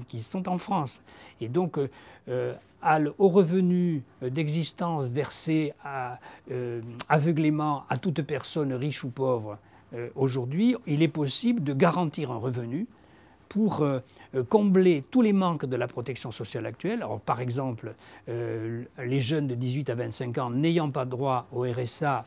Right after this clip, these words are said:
pourraient recevoir un revenu garanti par la société. Lorsque les, le, aujourd'hui, les alloc-, lorsque les allocations chômage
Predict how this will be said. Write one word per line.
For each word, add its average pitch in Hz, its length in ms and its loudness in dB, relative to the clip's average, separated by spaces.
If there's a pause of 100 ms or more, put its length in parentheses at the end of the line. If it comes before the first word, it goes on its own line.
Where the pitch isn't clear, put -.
(240)
pourraient 185 240 6
recevoir 135 560 0
un 113 120 -2
revenu 117 360 -2
garanti 127 480 -4
par 113 140 -8
la 110 100 -8
société. 135 540 -6 (360)
Lorsque 160 360 0
les, 165 340 4 (320)
le, 151 160 -2
aujourd'hui, 165 500 2
les 143 200 2
alloc-, 139 240 -4
lorsque 151 240 -4
les 135 180 -2
allocations 135 460 -4
chômage 127 500 -4